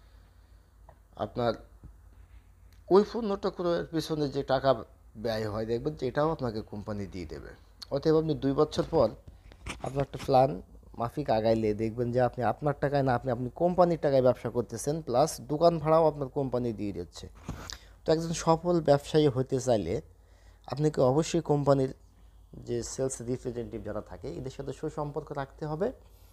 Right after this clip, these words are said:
প্লাস সমস্ত প্রোডাক্ট বিক্রয় করার চেষ্টা করতে হবে। আর কোনো প্রোডাক্টই কিন্তু পড়ে থাকে না দোকানে, এটা সবসময় ভাববেন।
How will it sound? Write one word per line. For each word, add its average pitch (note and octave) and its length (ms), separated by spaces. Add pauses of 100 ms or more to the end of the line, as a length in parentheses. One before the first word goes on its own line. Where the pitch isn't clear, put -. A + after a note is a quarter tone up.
(320)
প্লাস C3 260
সমস্ত D3 440
প্রোডাক্ট C3 460
বিক্রয় C3 340
করার A2 200
চেষ্টা G#2 360
করতে E2+ 300
হবে। A#1 180 (520)
আর F#2+ 200 (120)
কোনো C#3 220
প্রোডাক্টই C#3+ 480
কিন্তু C#3 380
পড়ে D#3+ 180
থাকে B2+ 220
না A2+ 100
দোকানে, F#2+ 360
এটা G2+ 140
সবসময় G2+ 420
ভাববেন। F2+ 360